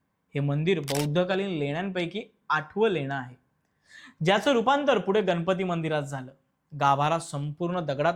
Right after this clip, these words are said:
कोरलेला असून आत स्तंभ, शिल्प आणि कोरीव काम अप्रतिम आहे.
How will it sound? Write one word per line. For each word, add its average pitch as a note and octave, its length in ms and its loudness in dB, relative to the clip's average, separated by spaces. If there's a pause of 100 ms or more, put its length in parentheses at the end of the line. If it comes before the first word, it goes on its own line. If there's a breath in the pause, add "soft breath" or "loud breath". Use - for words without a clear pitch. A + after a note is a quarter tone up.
(100)
कोरलेला D#3 400 0
असून E3 340 -4 (220)
आत D#3 120 2 (100)
स्तंभ, F3 600 -6 (200)
शिल्प E3+ 680 -6 (320 soft breath)
आणि D3+ 140 -4
कोरीव D#3 460 -4
काम E3+ 280 0 (280)
अप्रतिम D#3 580 -4
आहे. C3 180 -14